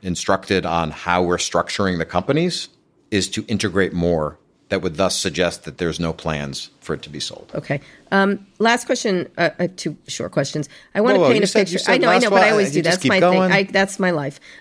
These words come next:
Speaker 2: I want you to paint three pictures for me three years from now. What's the worst case scenario, the middle of the road forecast, and the best case scenario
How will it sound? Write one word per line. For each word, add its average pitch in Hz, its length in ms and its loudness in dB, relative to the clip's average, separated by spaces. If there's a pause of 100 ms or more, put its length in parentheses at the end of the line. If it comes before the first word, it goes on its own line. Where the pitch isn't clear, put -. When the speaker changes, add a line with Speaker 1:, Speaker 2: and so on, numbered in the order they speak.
Speaker 2:
I 208 120 2
want 233 260 0
you 277 80 0
to 254 60 -6
paint 185 280 -2
three 202 180 2
pictures 180 380 -4
for 165 80 -4
me 143 120 0
three 175 200 0
years 160 200 0
from 160 120 -4
now. 139 160 2
What's 175 240 0
the 165 100 -2
worst 190 360 0
case 233 200 0
scenario, 226 520 0 (300)
the 170 80 -4
middle 180 240 2
of 156 100 -2
the 160 80 -2
road 165 280 2
forecast, - 560 -2
and 180 100 0
the 151 40 2
best 185 400 -2
case 170 240 -2
scenario 151 480 -2